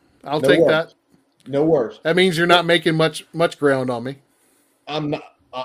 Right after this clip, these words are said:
Speaker 2: actually, I went seven and three. <laughs> It, I can go seven and
Speaker 1: Okay.
Speaker 2: three.
Speaker 1: You, you, you, so you're, so you might catch me.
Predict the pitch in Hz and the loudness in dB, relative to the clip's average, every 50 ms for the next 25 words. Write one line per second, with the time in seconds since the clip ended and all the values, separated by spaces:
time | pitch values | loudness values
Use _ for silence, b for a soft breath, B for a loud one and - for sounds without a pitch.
0 | - - 135 156 170 170 - 165 147 143 151 180 190 160 131 - - - 151 143 | -10 -4 -2 -2 -2 -2 -2 0 2 2 2 2 2 0 -4 -8 0 4 4 4
1 | 143 131 123 113 107 - - 120 120 110 110 107 - _ _ 156 B B B B | 4 2 -4 -6 -10 -10 -8 -6 -6 -6 -6 -10 -14 _ _ -18 B B B B
2 | B B B B B B _ _ _ - 165 156 - - - 160 180 175 - 202 | B B B B B B _ _ _ -4 -4 -4 -4 -4 -2 -2 -2 0 0 0
3 | 190 170 170 175 160 151 - - 160 151 139 143 139 131 120 - - 262 277 - | 2 4 6 4 4 4 4 4 4 4 4 2 0 -2 -4 -2 -2 -2 -2 -4
4 | - - _ _ _ _ - 180 190 190 - 175 175 - 180 170 160 - 185 175 | -6 -10 _ _ _ _ -12 -12 -12 -10 -10 -14 -14 -10 -10 -10 -6 -2 -2 0
5 | 165 156 151 147 165 160 147 170 165 165 160 147 165 170 160 - - 180 165 156 | 0 0 -2 -4 -6 -8 -2 -2 -2 0 0 2 2 0 0 2 0 0 0 0
6 | - 135 113 107 101 | -4 -12 -14 -16 -16